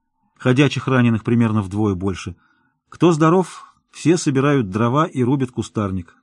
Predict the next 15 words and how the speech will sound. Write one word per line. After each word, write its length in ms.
Топор 340
мы 120
уже 160
починили". 580
"А 120
как 240
же? 220
Уже 180
что, 180
не 160
нужно 300
отбиваться 500
от 80
этих 240
тварей?" 420